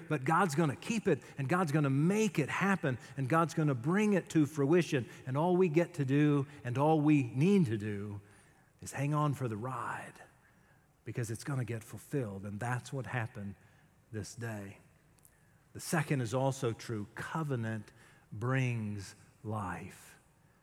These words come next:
The covenant that was established through Noah brought recreation of the world.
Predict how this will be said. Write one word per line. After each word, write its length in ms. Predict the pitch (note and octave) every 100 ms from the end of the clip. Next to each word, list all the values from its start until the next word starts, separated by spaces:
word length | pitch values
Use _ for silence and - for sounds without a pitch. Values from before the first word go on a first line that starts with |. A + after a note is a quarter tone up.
| _ _ _ _ _ _ -
The 80 |
covenant 440 | - - C3 C3 A#2
that 100 | A#2+
was 140 | A#2
established 680 | G#2+ - C#3+ C3 A#2+ G2+ -
through 160 | C3+ B2
Noah 300 | B2+ B2+ B2
brought 300 | A#2+ B2 -
recreation 840 | A2+ C3 C3 - B2+ B2+ B2+ - A2
of 140 | G#2
the 60 | G#2+
world. 500 | A2 C#3 C3+ C3+